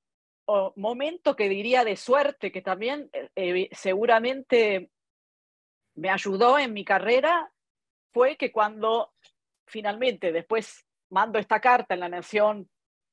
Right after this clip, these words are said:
bueno, finalmente en La Nación me, me toman en diciembre del noventa y siete y en la sección que a mí me interesaba, que era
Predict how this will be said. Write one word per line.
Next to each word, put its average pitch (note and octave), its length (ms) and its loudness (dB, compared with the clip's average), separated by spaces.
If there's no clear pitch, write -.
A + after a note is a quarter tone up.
bueno, E3 300 -6
finalmente B3 560 -4
en G#3 80 0
La G3 100 2
Nación C4 480 0
me, F#3+ 180 -6
me F#3 300 -4
toman C4+ 520 4
en E3+ 180 -6
diciembre F#3+ 720 2
del F3 220 -4
noventa G3 380 -2
y A3 60 -2
siete D4 640 0
y C4 300 -8
en G#3+ 140 -6
la F#3+ 80 0
sección B3 500 -2
que G3+ 100 -8
a F3 60 -2
mí - 60 -16
me A3 80 -12
interesaba, G3+ 560 4
que F#3+ 140 -2
era G3 260 2